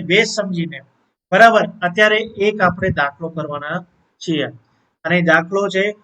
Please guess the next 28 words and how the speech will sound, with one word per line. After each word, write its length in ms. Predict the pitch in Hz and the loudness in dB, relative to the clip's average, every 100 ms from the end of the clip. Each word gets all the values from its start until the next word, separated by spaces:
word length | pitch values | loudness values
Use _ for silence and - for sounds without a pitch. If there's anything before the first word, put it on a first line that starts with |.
| _ | _
ઉદાહરણ 520 | 170 175 180 185 190 175 | -2 4 4 4 -2 -4
નંબર 300 | 160 165 160 | -2 -2 -4
સત્તર, 400 | 170 165 208 220 - _ _ _ _ _ _ _ _ _ _ _ 175 | -6 -2 0 0 -6 _ _ _ _ _ _ _ _ _ _ _ -2
ઠીક 120 | 175 | 0
છે? 100 | 226 226 - _ 175 | 0 -2 -10 _ -2
એ 60 | 180 | 0
આપણે 280 | 180 185 | 2 0
કરશું 440 | 185 170 170 208 196 | 0 0 -2 -4 -4
ઇન્ટ્રોડક્શનમાં. 640 | 175 175 175 185 175 202 214 _ _ - - - - _ _ _ _ _ _ _ _ | -4 -4 -4 -4 -4 -4 -8 _ _ -20 -18 -18 -20 _ _ _ _ _ _ _ _
તો 60 | 180 180 | 2 4
જુઓ, 140 | 170 135 - _ _ - | 4 0 -8 _ _ -4
સૌથી 360 | 190 208 226 226 | 2 2 2 2
પહેલા 220 | 214 214 | 2 4
તો 40 | 208 208 | 2 -2
તમારે 240 | 196 202 | -2 -2
એકત્રીસ 520 | 180 175 202 202 190 - | -2 -2 -8 -8 -10 -6
ત્રણ 160 | 196 | -8
ચોવીસ 320 | 185 175 190 180 | -4 -2 -2 -4
નો 80 | 175 | -4
જેમ 260 | 170 214 | -2 -4
તમારે 380 | 220 202 190 190 | -2 -4 -2 -2
પાઘડીમાં 560 | 185 165 165 220 220 214 | -2 -2 -2 -2 -2 -2
પાકો 200 | 185 190 | -4 -8
સરવૈયો 400 | 185 180 180 175 | -8 -4 -2 0
આપેલો 260 | 170 208 214 | -2 0 -2
હતો 140 | 196 175 175 - - | -2 -6 -8 -16 -2
એવી 240 | 190 226 | 2 2
રીતે 240 | 214 208 | 0 -2